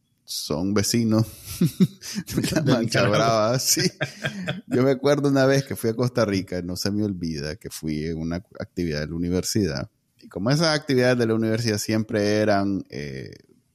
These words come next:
Speaker 1: este, ¿cómo se llama? Eh, bacanal de lo-, de los gobiernos estudiantiles, entonces iba, iba su mancha brava de, de, de, de, de, de unen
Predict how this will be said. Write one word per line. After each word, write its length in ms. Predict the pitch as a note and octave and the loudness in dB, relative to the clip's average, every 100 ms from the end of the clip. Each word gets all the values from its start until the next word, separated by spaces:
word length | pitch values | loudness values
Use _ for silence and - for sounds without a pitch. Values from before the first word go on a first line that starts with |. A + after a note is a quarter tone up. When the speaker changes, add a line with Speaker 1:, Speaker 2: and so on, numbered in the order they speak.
| _ | _
Speaker 1:
este, 540 | - G#2 - D2 C#2+ C2 | -10 -10 -12 -10 -8 -6
¿cómo 220 | E2+ F#2 | -6 -4
se 140 | - E2 | -4 -2
llama? 360 | F#2+ F#2 E2+ - | -2 -2 -4 -8
Eh, 180 | G#1+ G1+ - | -12 -12 -6
bacanal 540 | F#2+ - F#2+ B2 A2+ | -4 -2 0 2 2
de 80 | F#2+ | 0
lo-, 240 | F2 D#2 B1 | -2 -4 -6
de 140 | E2+ | -8
los 200 | D#2+ F#2 | -6 -6
gobiernos 440 | D#2+ E2+ G#2+ A#2 A2 | -6 -2 0 0 0
estudiantiles, 680 | - G#2 G#2+ A2+ F2 D#2 | -2 -2 -2 -2 -4 -4
entonces 360 | E2 - - D2+ | -8 -8 -6 -4
iba, 300 | D2+ D#2 D2 - | -4 -4 -6 -6
iba 200 | F#2 G#2 | -4 -2
su 140 | G#2 A#2+ | 0 0
mancha 340 | A#2 A#2 A#2 G#2 | 2 2 2 2
brava 460 | G#2 G#2 A2 G#2+ | 2 2 4 4
de, 320 | A2 G2+ C#2+ | 4 2 -2
de, 340 | C#2 E2 C#2 - - | -6 -8 -8 -12 -18
de, 240 | G3 G#1+ - | -18 -18 -16
de, 180 | - C#2 | -12 -10
de, 300 | D2+ F#2 F2 D#2+ | -4 -4 -4 -8
de 200 | D2 F2+ | -8 -6
unen 460 | F2+ A#2+ B2+ G2 | 0 2 2 0